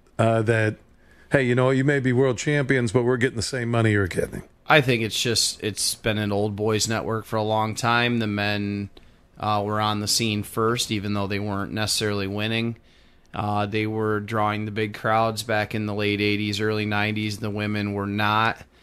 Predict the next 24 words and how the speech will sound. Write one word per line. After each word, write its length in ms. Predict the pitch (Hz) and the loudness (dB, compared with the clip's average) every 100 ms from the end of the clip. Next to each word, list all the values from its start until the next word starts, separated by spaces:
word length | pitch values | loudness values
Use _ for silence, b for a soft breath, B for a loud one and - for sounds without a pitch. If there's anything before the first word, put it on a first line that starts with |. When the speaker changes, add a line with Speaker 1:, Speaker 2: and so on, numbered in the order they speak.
| b b b - | b b b -12
Speaker 2:
Uh, 440 | - 107 107 107 | -8 -4 -2 -2
but 180 | 107 110 | -2 -4
now, 440 | 107 107 113 117 107 | -2 0 2 2 0
you 140 | 104 | -2
know, 120 | 107 | -6
things 280 | - 117 101 | -4 -4 -2
have 140 | 107 | -6
caught 300 | - 107 104 | -4 -2 0
up, 200 | 107 143 | 0 0
and 100 | 123 | -2
our 80 | 107 | -4
women 300 | 101 107 110 | -4 -4 -4
have 140 | 107 98 | -6 -6
been 400 | 107 104 101 - | -6 -4 -6 -6
very 300 | 107 107 107 | -4 -2 -2
successful, 680 | 107 - 110 110 - 139 | -4 -2 -2 -2 -2 -2
especially 480 | 147 - 107 - 104 | -4 -4 -4 -2 -2
since, 560 | - 110 101 - - - - | -2 -4 -4 -4 -6 -10 -12
uh, 60 | - | -8
our 360 | 101 101 104 | -4 -4 -4
first 360 | 101 107 107 - | -6 -4 -4 -4
World 240 | 107 104 | -4 -4
Cup 260 | - 110 104 | -2 -2 -2
win. 380 | 110 110 135 | -4 -2 -2